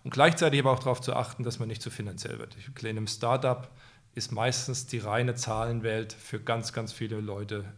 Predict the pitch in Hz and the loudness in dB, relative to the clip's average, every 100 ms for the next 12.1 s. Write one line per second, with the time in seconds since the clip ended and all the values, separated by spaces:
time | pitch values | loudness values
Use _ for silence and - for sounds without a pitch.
0 | - - - - 113 127 127 131 135 143 | -14 -12 -10 -8 -6 -2 0 0 -2 -8
1 | 139 - 110 104 101 110 - 104 - 107 | -10 -12 -12 -10 -8 -10 -10 -12 -10 -8
2 | 104 110 101 101 98 101 104 101 - - | -8 -8 -10 -8 -8 -8 -10 -16 -20 -20
3 | - _ - 110 110 - - - 131 127 | -20 _ -10 -8 -6 -8 -8 -4 -4 -4
4 | 131 123 123 120 120 120 117 110 101 - | -6 -6 -6 -2 0 0 -2 -4 -6 -8
5 | - - 107 104 - 104 107 104 107 107 | -8 -8 -6 -8 -8 -8 -8 -6 -6 -6
6 | 113 113 101 - - 120 135 - - 123 | -6 -6 -8 -10 -10 -8 -8 -8 0 2
7 | 123 120 - 117 110 113 - 110 - 120 | 2 0 -4 -4 -2 -2 -2 -6 -4 -4
8 | 117 - 135 139 113 113 104 110 110 - | -4 -2 2 2 0 -2 -2 -2 -4 -2
9 | 135 131 139 131 - 123 127 127 127 - | -4 -4 -6 -6 2 2 4 -2 -4 -12
10 | - - - 120 110 120 120 - 113 - | -14 -12 -4 -2 0 2 0 0 -2 0
11 | 117 110 - 127 110 104 117 139 170 170 | 0 0 -4 -2 0 2 0 2 2 2
12 | 175 | -2